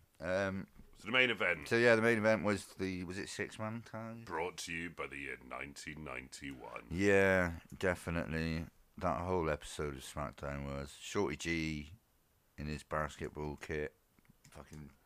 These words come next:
Speaker 1: Jimmy
Speaker 2: S-,
Speaker 1: Hart.
Speaker 2: so bright.
Speaker 1: So bright. Uh, yeah. I don't, I like that Roman didn't, you know, gave the pin to Ali. Um, he kind of needed to do that. "Oh, it's all about me. Raw. I'm the big dog."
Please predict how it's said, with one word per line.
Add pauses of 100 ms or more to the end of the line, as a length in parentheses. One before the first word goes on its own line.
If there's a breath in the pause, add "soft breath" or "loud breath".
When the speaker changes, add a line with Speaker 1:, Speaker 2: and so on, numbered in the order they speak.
Speaker 1:
Jimmy
Speaker 2:
S-,
Speaker 1:
Hart.
Speaker 2:
so
bright. (840 soft breath)
Speaker 1:
So (100)
bright. (760)
Uh,
yeah. (340 loud breath)
I
don't,
I
like
that
Roman (520)
didn't, (120)
you
know,
gave
the
pin (100)
to
Ali. (560)
Um, (100)
he
kind
of
needed
to
do
that. (300)
"Oh,
it's
all
about
me. (260)
Raw. (260)
I'm
the
big
dog."